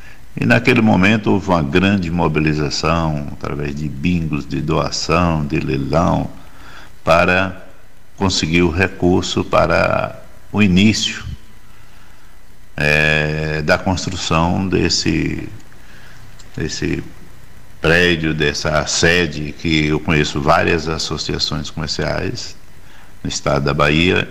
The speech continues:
e é uma das mais bem equipada, mais bem instalada, se não for a mais bem instalada do estado da Bahia. E depois coube a João Brandão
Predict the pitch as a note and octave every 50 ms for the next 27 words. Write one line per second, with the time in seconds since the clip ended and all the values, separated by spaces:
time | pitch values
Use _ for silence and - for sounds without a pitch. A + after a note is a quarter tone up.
0 | - - - F#2 F2+ E2 D#2 D#2+ E2 E2+ F2 F2 F2+ F2+ E2+ E2 E2 E2 E2+ E2
1 | - - - - - - - - - - - - - - - - - - - -
2 | F#2+ D#2+ E2+ F2 F2+ F#2 G2 F#2 F2+ D2 C#2 D2+ E2+ F2+ F2+ F#2 - - - F#2
3 | E2+ - - - - - D2 D2 D2 D2 E2+ F2+ F#2+ F#2+ - - - - - -
4 | - - - - - - - - - - - - - - - - - - - -
5 | - - - - - - E2 F2 F2+ F2+ E2+ D#2 D2+ E2 E2+ F2 E2 - - -
6 | F#2 D#2+ C#2+ C#2+ D2 - - - - - - - - E2 D#2+ D2+ C#2 - - D2+
7 | D2+ D#2 D2+ D2+ D2+ D2+ D#2 E2+ F2 E2 D2+ D#2+ E2 D#2+ - - - F2+ D#2 D2
8 | C#2+ C#2+ C#2+ D2+ D#2 - - - D#2 D2+ - D#2 D2 D2+ D#2 D2+ - - - -
9 | - F2+ - - - - - - - - - - - - - - - - - -
10 | - - - - - - - - - A2+ A2 C3 B2+ B2+ - A#2 A#2 A#2 B2 B2
11 | A#2 - - - - - A#2+ A#2+ A2 G2+ G2 F2 D#2+ F2+ F2+ F2 D#2+ D#2+ D#2+ D2+
12 | C#2+ C#2+ D#2 F2+ G2+ G2+ F#2